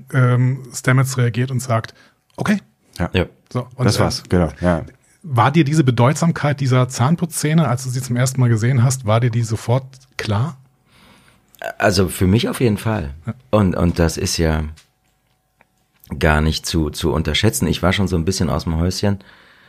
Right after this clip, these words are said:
Speaker 3: als, ähm, allein was, was diese, diese Sichtbarkeit angeht, es in Star Trek Beyond diesen kurzen Moment gibt, in, in dem Sulu von, von seinem Ehemann und von der gemeinsamen Tochter abgeholt wird.
Speaker 2: Mhm.
Speaker 3: Und, ähm,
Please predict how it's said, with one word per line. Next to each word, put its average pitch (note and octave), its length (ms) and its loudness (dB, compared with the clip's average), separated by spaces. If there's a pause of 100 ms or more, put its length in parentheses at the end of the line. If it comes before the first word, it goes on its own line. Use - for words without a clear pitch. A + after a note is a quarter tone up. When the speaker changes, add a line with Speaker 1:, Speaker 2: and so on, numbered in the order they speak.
(200)
Speaker 3:
als, E2 440 0
ähm, D#2 500 0
allein D#2+ 400 0
was, - 240 -2
was D#2+ 180 -6
diese, D2 520 -4 (160)
diese D2 160 -6
Sichtbarkeit D#2+ 580 -2
angeht, D#2 340 -2 (680)
es D#2+ 220 2
in D#2+ 200 2
Star D2+ 240 2
Trek - 240 -4
Beyond F2 420 2
diesen F2 260 -2
kurzen B2 340 2
Moment F2 420 0
gibt, - 320 -4
in, D#2 280 -4
in D#2+ 160 -4
dem E2 400 -4
Sulu A2 280 0
von, F2 280 -2
von E2+ 340 0
seinem D#2+ 300 0
Ehemann F2 420 4
und E2 100 2
von F2 140 2
der E2+ 100 4
gemeinsamen E2+ 420 2
Tochter - 300 0
abgeholt D2 420 -6
wird. - 200 -4
Speaker 2:
Mhm. D#2 220 -6 (680)
Speaker 3:
Und, D#2 480 2
ähm, C#2+ 340 -2